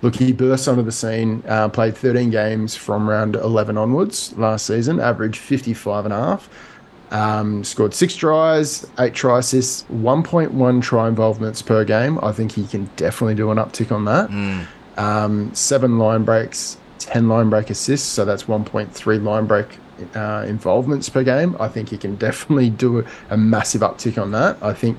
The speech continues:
Speaker 1: predominantly around his personal involvement, so more tries and more line breaks is definitely something that I'd be expecting from him. The things you gotta look at are the introduction of new personnel. So Reece Walsh coming in, definitely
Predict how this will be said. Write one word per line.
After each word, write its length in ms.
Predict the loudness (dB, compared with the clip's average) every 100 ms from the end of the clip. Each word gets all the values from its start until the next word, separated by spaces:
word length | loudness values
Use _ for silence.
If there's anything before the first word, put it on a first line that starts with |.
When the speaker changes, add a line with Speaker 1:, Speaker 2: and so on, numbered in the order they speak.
| -8 -20 -20 -20 -4
Speaker 1:
predominantly 500 | 0 2 2 2 2
around 400 | 2 2 0 -2
his 280 | -2 -4 -4
personal 520 | -4 0 0 2 2
involvement, 560 | 2 2 0 0 -2 -4
so 240 | -4 -4
more 220 | 0 -2
tries 440 | -2 0 0 0 -2
and 80 | -2
more 160 | -2
line 260 | -2 0 0
breaks 420 | 2 0 -2 -12 -16 -20 -20 -6
is 120 | -4
definitely 320 | 0 0 0 -2
something 300 | -2 -2 0
that 140 | 2
I'd 160 | 2 2
be 100 | 0
expecting 460 | 0 -2 0 0
from 240 | -2 -2 0
him. 160 | -2 -4 -12 -20 -20 -20 -20 -20 -12
The 80 | -4
things 220 | 2 2
you 60 | 4
gotta 120 | 4
look 220 | 4 4 2
at 240 | 2 0
are 300 | 0 0 0
the 120 | 2 0
introduction 500 | 0 0 0 0 -2
of 40 |
new 60 | 0
personnel. 520 | 0 0 0 2 2
So 320 | 2 2 2
Reece 340 | 2 2 0 0
Walsh 200 | -2 -2
coming 300 | -2 0 2
in, 460 | 2 2 2 -2 -8 -2
definitely 580 | 0 2 0 0 0 0